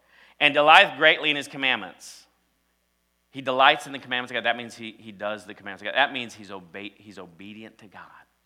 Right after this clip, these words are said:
How many of you want to be obedient to God? How many of you know Adam and Eve weren't obedient to God? How many of you know their kids got all screwed up and one murdered the other one? How many of you know they got kicked out of paradise and into the,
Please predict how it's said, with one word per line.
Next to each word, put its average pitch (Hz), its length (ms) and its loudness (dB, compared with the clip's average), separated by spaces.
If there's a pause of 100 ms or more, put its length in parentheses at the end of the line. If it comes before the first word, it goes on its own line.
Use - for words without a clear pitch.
(880)
How 131 140 -12
many 135 80 -8
of 120 60 -12
you 123 40 -8
want 117 120 -4
to 101 40 -14
be 110 80 -12
obedient 107 380 -14
to 101 80 -20
God? 82 240 -16 (640)
How 214 120 6
many 214 120 -4
of 170 60 0
you 156 40 2
know 131 60 2
Adam 143 180 6
and 143 60 -4
Eve 139 140 -4
weren't 135 240 -8
obedient 113 420 -12
to 110 80 -16
God? 101 260 -4 (960)
How 226 160 8
many 226 120 0
of 180 80 -4
you 170 40 -4
know 156 120 2
their 151 140 -2
kids 139 260 -6
got 127 120 2
all 123 120 0
screwed 123 260 -10
up 123 140 -6
and 110 80 -14
one 117 120 -8
murdered 113 300 -10
the 98 120 -12
other 101 140 -10
one? 113 220 -16 (840)
How 208 100 6
many 240 100 -4
of 202 40 -2
you 175 40 -4
know 175 80 4
they - 40 4
got 147 220 4
kicked 165 240 -4
out 143 140 6
of 131 80 -6
paradise 127 760 -2 (920)
and 135 180 -2
into 131 220 -8
the, 117 180 -2